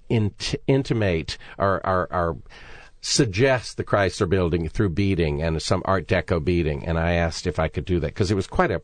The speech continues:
financial commitment to make that dress, and they said, "Yes, you can."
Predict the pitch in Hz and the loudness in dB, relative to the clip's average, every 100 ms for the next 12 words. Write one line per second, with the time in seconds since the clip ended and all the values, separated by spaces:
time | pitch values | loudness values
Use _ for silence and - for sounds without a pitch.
0 | - 98 92 90 - - 95 95 - 73 | -2 0 2 2 -2 -2 0 0 0 -4
1 | 76 82 - 73 - 95 78 - - - | -2 -2 -2 -4 0 0 -2 -6 -16 -18
2 | - - 92 92 - 85 85 87 - - | -6 -2 2 2 2 0 2 0 -2 -2
3 | 90 76 69 | 0 0 -2